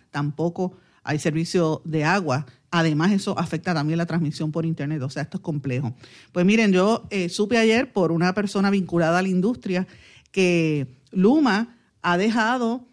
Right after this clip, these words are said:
de se-, darle servicio a un área donde se están grabando o filmando unas películas, y esto ha dejado pillados a cientos de técnicos, y casi todos son jóvenes puertorriqueños en la industria del cine. Esto va a trascender posiblemente entre hoy o el lunes,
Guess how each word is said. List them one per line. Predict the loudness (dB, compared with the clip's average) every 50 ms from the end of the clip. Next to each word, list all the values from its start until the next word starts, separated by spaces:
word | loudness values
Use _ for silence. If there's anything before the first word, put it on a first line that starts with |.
| _ _ _
de | -16 -6 -2 0 0 2 2 0 0 -2 -2
se-, | -2 -4 -4 -4 -2
darle | -2 0 0 0 0 0 0
servicio | 0 0 0 0 0 -2 -2 -2 -2 -2 -2 -2 -2
a | -2 -4 -2
un | -2 0 0
área | 0 0 0 0 0 0
donde | 0 0 -2 -2 -2 -4
se | -4 -6
están | -6 -4 -4 -2 -2 -2 -4 -4 -2
grabando | -2 0 2 2 2 2 4 4 4 2 2
o | 0
filmando | -2 -4 -2 -2 0 0 0 0 0
unas | 0 -2 -2
películas, | -2 -2 0 0 -2 -2 -4 -2 -2 -2 -2 -2 -4 -6 -10 -14 _ _ -20 -20 -20 -20 -20 _ -6
y | -2 0 0
esto | 0 0 0 0
ha | 0
dejado | 2 0 0 0 0 0 0
pillados | 0 0 0 0 0 0 0 0 -2 -2 -4 -8 -14 _ _
a | -10 -8 -8
cientos | -6 -4 -2 -2 -2 -2 -2 0
de | 0 0
técnicos, | 0 0 0 2 2 2 2 2 2 0 -2 -2 -2 -6 -10
y | -6
casi | -4 -4 -4 -4 -2
todos | -2 -2 -2 0
son | 0 2 2
jóvenes | 2 2 2 2 2 2 0
puertorriqueños | 0 -2 -2 -2 -2 -2 -2 -2 -2 -2 0 2 2 4 4
en | 2
la | 2 0
industria | 0 -2 -2 -4 -4 -4 -2 -2 0 0
del | 0 -2 -4 -6
cine. | -6 -6 -2 0 2 2 2 2 -2 -4 -10 -18 -20 _
Esto | -10 -4 0 2
va | 2
a | 2
trascender | 2 2 2 2 2 2 2 2 0 -2
posiblemente | -4 -4 -4 -2 -2 0 0 0 0 0 0
entre | 0 0 0 0 -2 -2
hoy | -2 -2 0
o | 0 0
el | 0 2
lunes, | 2 2 2 2 0 0 -2 -4